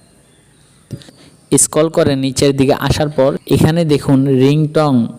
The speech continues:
নামে একটি অপশন আছে, এই রিংটোন অপশনটিতে ক্লিক করবেন।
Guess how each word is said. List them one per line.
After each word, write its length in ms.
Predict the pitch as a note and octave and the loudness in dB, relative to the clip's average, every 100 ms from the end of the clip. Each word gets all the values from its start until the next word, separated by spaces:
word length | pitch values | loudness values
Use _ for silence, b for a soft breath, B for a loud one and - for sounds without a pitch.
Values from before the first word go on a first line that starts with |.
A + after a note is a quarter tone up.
| - | -2
নামে 220 | C3+ C#3+ C3 | 0 2 0
একটি 160 | - C#3 | 0 -2
অপশন 280 | B2+ - C#3+ | -2 0 0
আছে, 280 | C3+ - G3 A3 B B - | 2 2 0 -2 B B -2
এই 60 | C3+ | 0
রিংটোন 500 | C3+ C3+ C#3+ D3+ D#3+ E3+ - C#3+ | 2 0 0 0 0 -2 0 -2
অপশনটিতে 540 | - D3+ C#3 C#3+ D3+ F#3 C#3+ | 0 0 2 0 0 -2 -2
ক্লিক 180 | B2+ - | -2 -2
করবেন। 280 | A#2 A2+ | -2 -2